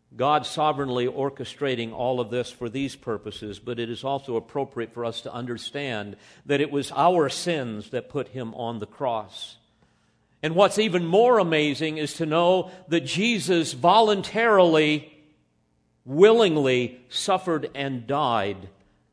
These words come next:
as our substitute. He said in John ten, verse eighteen, "No one has taken my life away from me, but I lay it down on my own initiative. I have authority to lay it down, and I have authority to take it up again.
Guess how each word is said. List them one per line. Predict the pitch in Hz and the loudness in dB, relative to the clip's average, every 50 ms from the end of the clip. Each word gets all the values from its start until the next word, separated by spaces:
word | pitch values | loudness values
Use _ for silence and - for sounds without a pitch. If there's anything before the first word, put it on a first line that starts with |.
| _ _ _ | _ _ _
as | - 113 107 - | -12 -10 -10 -8
our | - 131 120 127 123 113 104 | -6 -4 -2 -2 -2 -2 -4
substitute. | - - - 139 127 107 - - 113 101 - 110 98 98 101 - _ _ _ _ _ _ _ _ _ _ _ _ _ _ _ _ _ _ _ _ _ | -4 -6 -8 -8 -8 -8 -12 -16 -18 -16 -12 -12 -12 -12 -12 -16 _ _ _ _ _ _ _ _ _ _ _ _ _ _ _ _ _ _ _ _ _
He | 147 | -10
said | 139 - - 165 143 | -8 0 0 0 0
in | 151 143 131 | 0 -2 -4
John | 117 147 160 156 143 139 135 - | -2 0 0 2 2 0 -2 -4
ten, | - 175 180 170 156 147 | -4 -2 -2 0 -2 0
verse | 135 147 143 139 - 165 | 0 0 0 2 2 0
eighteen, | 151 151 - - 175 175 156 139 139 143 | 0 0 -2 -4 -4 -4 -2 -2 0 4
"No | 151 170 202 | 6 8 8
one | 196 180 175 170 139 | 8 8 6 4 2
has | 147 151 - | -2 -4 -4
taken | - 165 147 - 139 120 | -2 -2 -2 -2 -2 -4
my | 120 120 110 | -2 -2 0
life | 110 104 110 113 113 113 - | 0 2 2 0 0 -2 -4
away | 113 110 117 110 | -4 -2 -2 -4
from | 110 - 117 110 107 | -4 -6 -10 -10 -8
me, | 110 113 123 135 135 - _ _ _ _ _ _ _ _ | -8 -10 -10 -12 -14 -18 _ _ _ _ _ _ _ _
but | 135 156 151 | 0 4 6
I | 151 165 180 | 8 8 8
lay | 175 175 185 190 | 8 8 8 6
it | 180 175 135 | 4 2 2
down | 160 170 185 196 190 185 170 | 4 4 4 4 4 4 2
on | 160 151 147 | 2 2 2
my | 151 151 147 | 2 2 2
own | 156 160 160 156 | 2 2 2 0
initiative. | 156 156 165 165 - 185 175 135 117 104 - - - _ _ _ _ _ _ _ | 2 0 0 0 2 0 0 0 0 -2 -6 -12 -20 _ _ _ _ _ _ _
I | - 156 160 | 2 4 4
have | 160 185 190 175 | 8 8 6 6
authority | 190 185 190 190 190 190 185 180 180 | 6 4 6 6 8 8 8 6 6
to | 170 175 | 6 6
lay | 165 180 190 190 | 6 8 6 6
it | 202 190 151 | 4 2 2
down, | 175 185 190 196 202 202 | 2 2 4 2 2 2
and | 190 185 | 2 0
I | 180 | 2
have | 156 175 196 170 | 2 2 2 2
authority | 190 185 185 190 202 196 196 190 185 | 2 2 4 4 4 6 6 4 2
to | 165 202 | 0 -2
take | 190 190 208 196 214 | 0 0 2 4 4
it | 202 | 6
up | 202 240 233 196 | 6 4 4 2
again. | 180 143 147 127 110 104 98 95 90 | 0 0 0 0 0 -2 -6 -10 -14